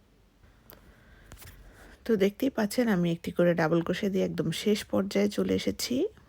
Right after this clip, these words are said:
এখন আমি একদম শেষের যে চেন, একটি চেন খালি রেখেছি, এই চেনে আমি ছয়টি ডাবল ক্রোশে দেব মোট। একই চেনে আমি ছয়টি ডাবল ক্রোশে দিয়ে দেব।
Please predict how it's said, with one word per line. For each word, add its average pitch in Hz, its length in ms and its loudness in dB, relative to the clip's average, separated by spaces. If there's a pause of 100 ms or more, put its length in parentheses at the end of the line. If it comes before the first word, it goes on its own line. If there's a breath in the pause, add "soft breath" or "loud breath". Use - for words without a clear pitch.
(600 loud breath)
এখন 170 320 -2
আমি 170 260 2 (1300 soft breath)
একদম 170 300 -2
শেষের 220 520 0
যে 190 140 2
চেন, 180 320 0
একটি 170 260 -4
চেন 165 260 -2
খালি 185 320 0
রেখেছি, 190 480 -2 (100)
এই 180 160 0
চেনে 160 340 -2
আমি 156 200 -2 (100)
ছয়টি 208 440 0
ডাবল 160 280 -2
ক্রোশে 160 300 -6
দেব 151 180 -4 (280)
মোট। 151 260 -6 (1000 loud breath)
একই 185 260 -2
চেনে 180 340 -2
আমি 277 200 2
ছয়টি 175 420 -4
ডাবল 160 260 2
ক্রোশে 175 280 -4
দিয়ে 160 200 -2
দেব। 156 180 -8